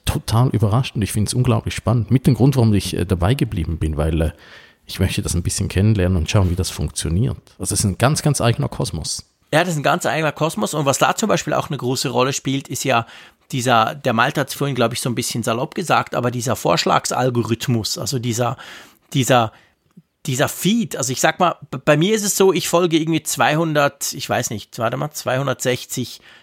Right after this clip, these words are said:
Speaker 2: YouTubern quasi. Das heißt, ich sehe in der YouTube, wenn ich YouTube öffne, sehe ich ja zuerst mal im ersten Moment einfach, was die gerade so machen.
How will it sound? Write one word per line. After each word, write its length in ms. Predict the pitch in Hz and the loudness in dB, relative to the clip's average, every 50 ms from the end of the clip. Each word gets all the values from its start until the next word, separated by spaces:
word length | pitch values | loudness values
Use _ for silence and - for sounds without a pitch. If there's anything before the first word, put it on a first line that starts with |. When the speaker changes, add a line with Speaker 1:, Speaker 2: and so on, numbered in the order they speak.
| _ _ | _ _
Speaker 2:
YouTubern 920 | 131 117 147 156 165 160 - - 151 151 139 120 123 120 117 110 107 - | 0 2 4 4 4 2 0 0 0 0 2 2 2 2 2 2 -2 -6
quasi. 440 | - - 110 85 78 80 - 98 95 | -6 -4 -4 -4 -4 -4 -8 -10 -10
Das 200 | 98 95 - - | -10 -8 -4 -2
heißt, 240 | 131 175 165 - 147 | -2 -2 -2 -4 -6
ich 100 | 147 - | -8 -4
sehe 240 | - 151 170 180 | 0 0 2 0
in 160 | 151 165 151 135 | 0 -2 -2 -2
der 140 | 131 131 | -2 -2
YouTube, 580 | 131 123 160 202 196 - - 196 196 185 - - - | 0 -2 -2 -4 -4 -6 -6 -6 -6 -6 -8 -14 -10
wenn 140 | - 139 139 | -8 -8 -8
ich 120 | 127 - | -6 -6
YouTube 400 | 143 147 190 185 - - 147 - | -4 -4 -4 -4 -2 -4 -4 -2
öffne, 420 | - 147 156 165 - - 190 190 170 - - - - - - _ | 0 0 0 0 0 -2 -4 -4 -4 -6 -12 -18 -20 -20 -14 _
sehe 240 | 123 110 139 - 190 | -2 2 2 2 2
ich 80 | - | 2
ja 160 | - - - - | 2 0 0 0
zuerst 500 | - 160 - 147 156 175 185 - - - | -2 -2 0 0 0 0 0 -2 -2 0
mal 160 | 202 196 175 | 0 0 0
im 100 | 160 156 | 0 0
ersten 380 | 151 156 180 - - - 185 | 0 0 0 0 -2 -4 -2
Moment 460 | 170 156 156 147 147 156 165 170 - - | -2 0 2 2 2 2 2 0 -2 -2
einfach, 300 | 143 139 - 151 - - | -2 -2 -2 -4 -4 -4
was 180 | 117 - - | -4 -4 -4
die 160 | - 156 147 | -6 -8 -4
gerade 360 | 131 143 120 110 110 123 127 117 | -4 -2 0 0 0 0 0 -2
so 140 | 104 104 | -6 -2
machen. 380 | 104 110 113 - - - - - | 0 0 0 0 -2 -6 -12 -14